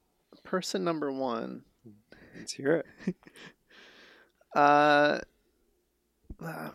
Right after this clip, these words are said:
Speaker 1: 'cause this is kinda, this is kinda almost me. Um,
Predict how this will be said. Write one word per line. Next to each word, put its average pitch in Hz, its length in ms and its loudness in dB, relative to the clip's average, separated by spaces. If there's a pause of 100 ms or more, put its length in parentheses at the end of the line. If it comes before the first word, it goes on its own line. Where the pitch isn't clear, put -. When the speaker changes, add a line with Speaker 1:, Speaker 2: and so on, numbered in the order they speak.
(120)
Speaker 1:
'cause 160 180 -8
this 175 220 -2
is 185 100 0
kinda, 185 380 2
this 175 180 0
is 233 120 -6
kinda 170 400 0
almost 165 580 2
me. 202 400 2 (720)
Um, 135 720 2